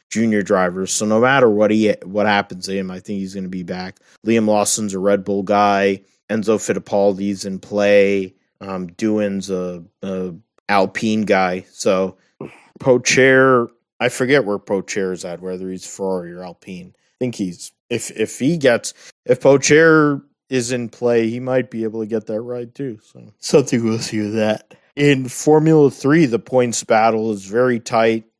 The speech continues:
and there's only, um, there's only four rounds to go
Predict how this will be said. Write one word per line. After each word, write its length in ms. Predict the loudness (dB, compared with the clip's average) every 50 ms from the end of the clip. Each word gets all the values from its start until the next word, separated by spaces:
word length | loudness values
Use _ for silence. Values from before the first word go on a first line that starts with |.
| _ -8
and 180 | -6 -4 -2 -2
there's 260 | -2 -2 -2 -2 -2
only, 680 | -2 -2 -2 -2 -2 -2 -2 -2 -2 -2 -4 -4 -6 -10 _ _ _ _ -10
um, 720 | -6 -6 -4 -4 -4 -4 -4 -6 -8 -8 -10 -12 -14 -18 _ _
there's 300 | -4 0 0 0 0 0
only 540 | 0 0 0 0 -2 -2 -2 -2 -4 -4 -6
four 400 | -8 -10 -8 -2 2 2 4 4
rounds 500 | 4 2 0 -2 -2 -4 -4 -4 -6 -6
to 80 | -6 -6
go 520 | -2 0 2 4 6 4 4 2 -2 -8